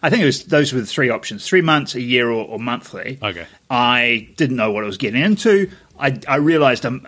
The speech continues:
Speaker 1: and, and, you know, it's better to get the higher price than the, you
Speaker 2: Yeah,
Speaker 1: know,
Speaker 2: that's,
Speaker 1: the, the
Speaker 2: that's how they do.
Speaker 1: Yeah, it
Speaker 2: Yeah.
Speaker 1: works out cheaper.
Speaker 2: Yeah.
Speaker 1: And I, you know, I was like, "Well, I'm not gonna do anything in a month. I've gotta take the three months
Speaker 2: Yeah, totally.
Speaker 1: 'cause,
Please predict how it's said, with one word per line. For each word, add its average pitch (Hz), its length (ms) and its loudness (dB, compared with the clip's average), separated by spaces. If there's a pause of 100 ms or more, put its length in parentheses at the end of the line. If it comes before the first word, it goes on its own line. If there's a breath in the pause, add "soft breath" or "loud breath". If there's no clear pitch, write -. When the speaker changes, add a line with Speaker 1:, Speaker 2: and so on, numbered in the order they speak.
Speaker 1:
and, 165 160 2
and, 147 200 2
you 117 80 4
know, 101 80 0
it's 107 120 -6
better 123 280 0
to - 160 -8
get 113 200 -8
the 110 180 -6
higher 117 520 -6
price 110 400 -4
than 110 220 -10
the, 101 200 -8 (400)
you 170 120 2
Speaker 2:
Yeah, - 20 2
Speaker 1:
know, 123 140 2
Speaker 2:
that's, - 20 0 (120)
Speaker 1:
the, 123 40 0
the 135 100 0
Speaker 2:
that's 127 140 2
how 123 80 2
they 110 120 2
do. 117 120 2
Speaker 1:
Yeah, 98 200 -2
it 120 140 -2
Speaker 2:
Yeah. 95 60 0
Speaker 1:
works 135 240 -2
out 104 140 -6
cheaper. 101 280 -8 (200 loud breath)
Speaker 2:
Yeah. 107 160 -2
Speaker 1:
And 156 180 2
I, 165 180 2
you 160 160 2
know, - 60 0
I 98 100 -6
was 113 160 -6
like, 117 280 0 (240)
"Well, 127 520 0 (440)
I'm 143 120 0
not 165 140 2
gonna 139 140 2
do 131 160 4
anything 123 420 2
in 101 60 -4
a 104 40 -4
month. 101 520 -8
I've 135 140 -12
gotta 113 240 -2
take - 240 -4
the 104 80 -10
three 113 260 -2
months 95 200 -2
Speaker 2:
Yeah, 113 100 0
totally. 117 380 2
Speaker 1:
'cause, - 400 -6